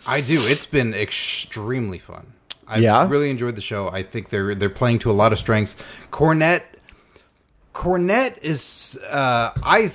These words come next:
Speaker 1: I've always liked him, f-, even when I don't agree with a word that he says about something modern or something weird, like a Joey Ryan or Lucha
Speaker 2: Yeah.
Speaker 1: Underground. But it's like, all right, you're, you're a guy that's worked in this business and made money. You have every right to your opinion of,
Speaker 2: Yeah.
Speaker 1: "I don't like what this is.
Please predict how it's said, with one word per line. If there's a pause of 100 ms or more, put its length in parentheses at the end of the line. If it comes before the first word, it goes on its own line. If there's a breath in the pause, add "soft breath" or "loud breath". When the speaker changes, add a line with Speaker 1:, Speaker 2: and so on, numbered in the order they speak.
(160)
Speaker 1:
I've
always
liked
him,
f-,
even
when
I
don't
agree
with
a
word
that
he
says
about
something
modern
or
something
weird,
like
a
Joey
Ryan
or
Lucha
Speaker 2:
Yeah.
Speaker 1:
Underground. (380 loud breath)
But
it's
like,
all
right,
you're, (420 soft breath)
you're
a
guy
that's
worked
in
this
business
and
made
money. (240 soft breath)
You
have
every
right
to
your
opinion
of,
Speaker 2:
Yeah.
Speaker 1:
"I
don't
like
what
this
is.